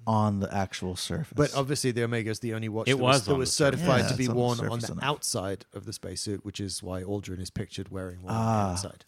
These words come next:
Speaker 3: It's the, it's the oil.
Speaker 1: That's pretty cool. So that one in particular, I would imagine, is worth more.
Speaker 3: No.
Speaker 2: Do you wanna know something?
Speaker 1: The, the Buzz Aldrin version? No?
Speaker 2: Buzz Aldrin's, uh, Omega Speedmaster
Speaker 3: Disappeared.
Speaker 2: disappeared.
Speaker 1: Whoa.
Speaker 2: Nobody knows where it is.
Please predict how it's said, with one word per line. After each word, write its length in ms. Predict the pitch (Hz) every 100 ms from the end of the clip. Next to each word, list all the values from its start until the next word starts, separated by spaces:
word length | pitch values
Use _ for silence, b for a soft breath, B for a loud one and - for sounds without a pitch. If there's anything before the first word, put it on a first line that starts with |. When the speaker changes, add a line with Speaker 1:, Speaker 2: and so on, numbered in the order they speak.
| _
Speaker 3:
It's 200 | 127 - -
the, 240 | 101 101 -
it's 260 | - 127 -
the 180 | 104 90
oil. 380 | 76 73 71 -
Speaker 1:
That's 240 | 110 -
pretty 200 | - 95
cool. 300 | - 92 107 - _ _ _ _
So 180 | - 147
that 180 | 165 185
one 140 | 160
in 60 | 147
particular, 480 | 135 - 139 127 117
I 60 | 113
would 120 | 110
imagine, 340 | 113 110 104
is 100 | 104 95
worth 200 | 104 -
more. 360 | 104 98 101 - _ _ _ -
Speaker 3:
No. 240 | 151 104 - _ _
Speaker 2:
Do 80 | 104
you 60 | 101
wanna 80 | 98
know 60 |
something? 280 | 98 127 156
Speaker 1:
The, 260 | 190 120 101
the 160 | 110
Buzz 260 | 98 107 107
Aldrin 420 | 107 107 113 117
version? 460 | 113 117 117 127 127
No? 260 | - 110 120 -
Speaker 2:
Buzz 180 | 120 123
Aldrin's, 440 | 135 117 127 - - 104
uh, 300 | 110 107 104 - _
Omega 300 | 113 107 104
Speedmaster 680 | - 117 107 120 123 170 180 _
Speaker 3:
Disappeared. 520 | 90 80 - 73 73 -
Speaker 2:
disappeared. 500 | 113 104 104 95 85 _ _
Speaker 1:
Whoa. 480 | 104 104 117 110 98
Speaker 2:
Nobody 320 | 117 110 104
knows 220 | 101 101 104
where 80 |
it 80 | 95
is. 200 | 82 -